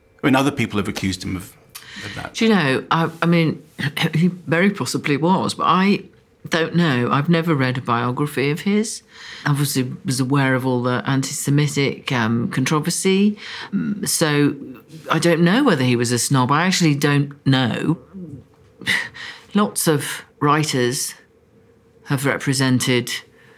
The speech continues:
Speaker 2: people with no access to literature in that way. I don't think he's the only one. Um, but I've no idea, Simon. I'm not even trying to sidestep it. I,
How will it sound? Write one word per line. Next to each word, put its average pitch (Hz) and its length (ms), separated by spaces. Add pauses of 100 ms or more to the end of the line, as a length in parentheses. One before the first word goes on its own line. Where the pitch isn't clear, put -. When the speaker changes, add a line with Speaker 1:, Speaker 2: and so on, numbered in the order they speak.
(600)
Speaker 2:
people 151 260
with 143 160
no 135 180
access 131 440
to - 120
literature 127 720 (200)
in 127 180
that 123 200
way. 120 420 (320)
I 135 80
don't 151 140
think 127 140
he's 123 200
the 120 120
only 117 180
one. 117 500 (400)
Um, 135 600
but 143 480
I've 180 300
no 220 180
idea, 175 600
Simon. 107 360
I'm 139 140
not 156 200
even 127 240
trying 127 280
to 123 280
sidestep 139 640
it. 110 140
I, 123 160